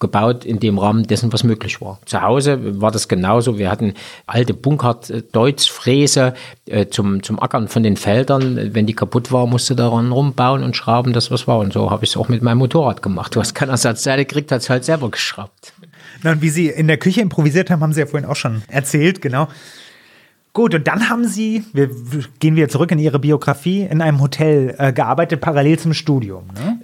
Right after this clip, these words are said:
Speaker 1: Das war, äh, immer während der Semesterferien, wenn wir Silvesterferien hatten. Das war auch für mich der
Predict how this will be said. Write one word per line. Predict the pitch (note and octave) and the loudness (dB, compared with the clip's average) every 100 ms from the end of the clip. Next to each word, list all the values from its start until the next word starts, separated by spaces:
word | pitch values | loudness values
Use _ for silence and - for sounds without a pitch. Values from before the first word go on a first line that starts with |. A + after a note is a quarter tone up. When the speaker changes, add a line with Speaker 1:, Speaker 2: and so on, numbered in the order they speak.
| G#2 | -10
Speaker 1:
Das | G#2 A#2+ | -10 0
war, | A2+ A2+ A2 | 2 2 0
äh, | G#2 | -4
immer | G2+ F#2+ G2+ - C3 A#2 G2+ | -4 -4 -4 -2 2 2 2
während | G#2+ A2+ A2+ | 2 2 2
der | G2+ G2+ - | 2 0 -2
Semesterferien, | - A#2+ - B2+ A#2+ - - B2 A#2+ | 0 0 0 0 0 -4 -2 0 2
wenn | A2+ | 0
wir | G#2+ | 0
Silvesterferien | A2 A2 C#3 - A#2+ - - - G#2+ G2 | 0 0 -2 -2 -4 -4 -4 -2 0 0
hatten. | C#3+ E3 D#3 - - - | -2 -2 -2 -4 -16 -6
Das | - - - | -4 -2 -4
war | D#2+ G#2 A2 | -8 0 2
auch | G#2+ | 2
für | - A2 | 2 2
mich | G#2+ C#3+ - | 2 2 0
der | A2 G#2 | 0 0